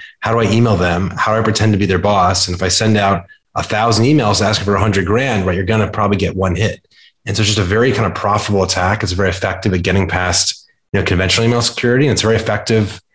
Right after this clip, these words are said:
you know, for humans that are trying to, um, they're trying to help out and do their job. And, uh, you know, attackers are using these, you know, psychological and emotional, you know, m-, uh,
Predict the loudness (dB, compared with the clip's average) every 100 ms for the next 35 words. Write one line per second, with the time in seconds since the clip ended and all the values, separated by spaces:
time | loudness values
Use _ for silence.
0 | _ -2 0 2 2 4 2 2 0 0
1 | 0 0 0 2 2 4 4 2 0 -6
2 | _ _ -2 0 0 0 0 0 2 2
3 | 0 0 2 2 2 2 2 2 0 -4
4 | 0 0 0 0 0 0 -2 -2 0 2
5 | 2 2 2 2 2 0 -4 -6 _ _
6 | _ -2 0 -2 0 2 2 0 0 0
7 | 2 2 2 0 2 2 2 -2 -4 0
8 | 0 0 -2 -4 -4 -4 0 0 -2